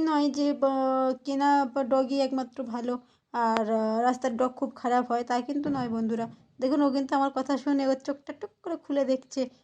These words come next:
বলছে, "আচ্ছা, তার মানে আমাকে গুড বয় বলছে।" হুম, তো হ্যাঁ, ও তো একটু আধটু গুড বয় আছেই, কারণ এই দুদিন হলো আমি নিয়ে এসেছি, কিন্তু দেখছি সত্যি অনেক কথা শোনে, বোঝে,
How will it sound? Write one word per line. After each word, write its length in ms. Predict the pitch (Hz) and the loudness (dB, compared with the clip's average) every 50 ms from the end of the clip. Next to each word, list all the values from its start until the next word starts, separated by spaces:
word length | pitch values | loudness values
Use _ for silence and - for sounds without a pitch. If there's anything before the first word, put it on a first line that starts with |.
| _ _ _ - | _ _ _ -2
বলছে, 240 | 254 254 254 254 269 | -2 0 0 0 0
"আচ্ছা, 300 | 262 254 254 - - 262 254 | -2 -2 -2 -4 -2 -2 0
তার 140 | 247 254 247 | 0 0 0
মানে 140 | 247 254 262 262 | 0 0 0 0
আমাকে 240 | 254 254 247 247 247 | 0 0 -2 -2 -2
গুড 180 | 220 233 220 226 | -4 -4 -2 0
বয় 200 | 226 262 269 277 | 2 2 2 2
বলছে।" 380 | 247 262 247 233 214 - - 220 214 220 - - - _ _ _ _ | 2 2 0 0 -2 -4 -6 -6 -6 -8 -10 -18 -20 _ _ _ _
হুম, 240 | - 269 262 240 226 233 233 - - _ _ _ | -8 -8 -6 -6 -6 -8 -10 -14 -20 _ _ _
তো 120 | - 247 240 240 240 | 0 2 4 4 4
হ্যাঁ, 320 | 247 240 247 247 262 294 330 | 4 2 4 4 4 4 4
ও 80 | 349 330 302 | 2 2 0
তো 100 | - 302 | 0 -2
একটু 200 | 294 294 - - 311 | -4 -4 -2 2 4
আধটু 200 | 294 277 247 294 | 4 4 4 0
গুড 200 | 269 240 262 226 226 | 0 0 0 0 2
বয় 200 | 240 262 262 254 | 2 2 4 4
আছেই, 400 | 240 240 240 - - 277 254 247 254 - - _ _ _ _ | 2 0 -2 0 2 2 2 2 0 -6 -12 _ _ _ _
কারণ 260 | - 247 247 240 247 254 254 247 - - - | -4 -2 -2 0 0 0 0 -2 -4 -2 0
এই 120 | 240 262 269 | 0 0 0
দুদিন 340 | 220 214 262 262 233 277 285 | 0 0 0 0 2 4 4
হলো 200 | 294 285 285 277 277 | 6 6 6 6 4
আমি 180 | 269 269 277 269 | 4 4 2 2
নিয়ে 220 | 262 262 269 285 | 2 2 2 2
এসেছি, 320 | 285 277 - 277 - - 262 233 | 2 2 0 -4 -6 -6 -6 -6
কিন্তু 240 | 269 254 247 240 254 | -4 -4 -4 -4 -4
দেখছি 320 | 262 269 254 - - - 277 277 - - - _ _ _ 262 | -4 -6 -6 -8 -8 -6 -6 -6 -8 -14 -20 _ _ _ -14
সত্যি 360 | 233 - 269 269 269 - 294 285 | -4 -2 -2 -2 0 0 0 2
অনেক 240 | 269 254 254 262 254 | 2 2 2 0 0
কথা 220 | - 269 262 - 254 | -2 -4 -4 -4 -6
শোনে, 360 | 247 - - 262 254 254 254 240 | -8 -8 -6 -4 -2 0 0 0
বোঝে, 360 | 214 240 240 220 - 254 | 0 -2 -2 0 -2 -2